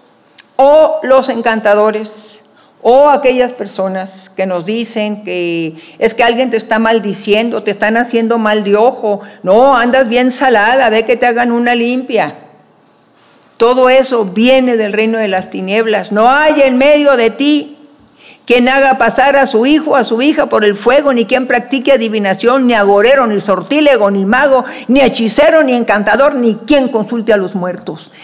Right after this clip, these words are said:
Son nueve prácticas que todavía, después de que lo hemos visto seiscientos años, ochocientos años antes de Cristo, ya se practicaban en los pueblos.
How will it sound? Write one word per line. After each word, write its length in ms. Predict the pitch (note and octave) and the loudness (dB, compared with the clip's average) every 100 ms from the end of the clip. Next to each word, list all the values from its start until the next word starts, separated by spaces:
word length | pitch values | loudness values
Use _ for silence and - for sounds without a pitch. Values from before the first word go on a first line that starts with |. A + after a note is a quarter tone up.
| - | -20
Son 300 | - C#4 C#4+ | -2 2 4
nueve 380 | C#4+ D4+ C4+ - | 4 4 2 2
prácticas 720 | B3+ C4+ D4+ - C#4+ C#4+ C#4 | -2 0 -2 -4 -4 -2 -2
que 180 | - A3+ | 0 -4
todavía, 1600 | A3 - C#4 C#4 D#4 D#4 B3+ G#3+ G#3 D4 D4 C#4+ C4 - - - A3+ | -4 -4 2 4 4 4 2 0 0 0 2 2 0 -8 -18 -20 -2
después 680 | A3+ A3+ - A#3+ D4 D#4+ | 2 2 0 0 2 4
de 140 | D#4 - | 2 -2
que 160 | G#3+ | -2
lo 100 | A3 | 0
hemos 340 | C4+ D#4 B3+ G3+ | 2 2 0 0
visto 380 | C4+ D#4 - B3+ | 0 -2 -2 -4
seiscientos 840 | A#3 A3+ - C#4 D#4 D#4 B3 A3 | 0 -2 0 2 2 2 -4 -2
años, 400 | B3 D4+ D4+ B3+ | 0 0 0 -2
ochocientos 800 | B3 G3 G#3+ A#3+ C#4+ D4 B3+ A#3 | -4 -4 -6 0 0 2 0 -2
años 380 | B3 C#4+ C4 B3 - | 0 -2 -2 -6 -4
antes 500 | C4 D4+ D#4 D4+ C4+ | 0 2 0 -2 -2
de 160 | A#3 A3+ | -4 -4
Cristo, 600 | B3+ E4 - C4+ C#4+ C#4 - - - _ _ _ _ _ _ _ | -2 -2 -2 0 0 0 -12 -20 -20 _ _ _ _ _ _ _
ya 320 | - F#3 C4+ B3 | -6 0 0 0
se 160 | A3+ | -4
practicaban 680 | G3+ F#3 - F3 E3 F3 E3 | -2 -4 -4 -6 -4 -4 -8
en 100 | - | -12
los 140 | D#3 | -14
pueblos. 600 | - - - - - - | -12 -12 -12 -16 -18 -20